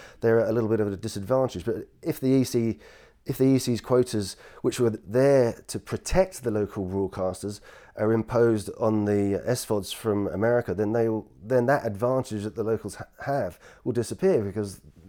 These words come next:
they won't have that local content advantage 'cause the newcomers will be forced to produce a load of local content, uh, to, to fit the regulations. So it's a real dilemma facing the, uh, the, the local broadcasters that are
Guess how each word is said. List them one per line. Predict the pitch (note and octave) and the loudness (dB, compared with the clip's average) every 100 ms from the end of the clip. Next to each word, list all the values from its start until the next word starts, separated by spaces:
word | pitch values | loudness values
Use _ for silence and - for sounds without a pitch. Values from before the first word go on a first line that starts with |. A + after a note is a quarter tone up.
| - _ - - - | -20 _ -20 -20 -8
they | G#2+ | -4
won't | A2+ G2 | -2 -2
have | G#2 | -2
that | G2+ | -2
local | G2+ G#2 G#2+ | 0 0 -2
content | - A2 G#2 F#2 | -2 -2 -2 -6
advantage | F#2+ A2+ A#2 F#2+ - | -4 -2 -2 -6 -8
'cause | G2+ | -6
the | G2+ | -2
newcomers | A#2 - G2+ G2 | -4 -4 -6 -4
will | G2 F#2+ - - - - | -4 -6 -12 -20 -20 -6
be | G#2+ | -6
forced | - C#3 B2 - | 0 2 2 0
to | G2+ - - - | -4 -4 -20 -20
produce | - B2 A#2 G#2+ | -8 -2 0 2
a | |
load | G#2+ A2 | 2 2
of | G#2 | 2
local | G#2+ F#2+ | 0 -2
content, | G2+ G#2+ G2 G#2+ G2 - - - - | -6 -4 -2 -4 -4 -8 -20 -20 -4
uh, | G2 F#2+ | -2 -2
to, | - G#2 | -2 -4
to | F#2+ G#2 | -4 -8
fit | - G#2 | -2 -2
the | G#2+ | 0
regulations. | G#2 A2 B2 C3 G2 F#2 | 0 2 2 2 -2 -2
So | A2+ | 0
it's | G#2+ C3+ | 2 2
a | |
real | C#3+ D3 | 4 4
dilemma | B2 A#2 C3+ B2 | 4 4 6 4
facing | - A#2 - A2 A2 | 4 0 2 -2 0
the, | G#2 G#2 G#2 G2 | -2 -2 0 -2
uh, | - | -4
the, | G#2+ G#2+ | -2 -2
the | F#2 G#2+ | -2 -2
local | A2 A2+ A#2 | 2 2 0
broadcasters | G2+ A#2 A2+ A2+ G#2 - G2+ F#2+ | -2 -2 -2 0 -2 -2 -6 -4
that | |
are | G2 | -4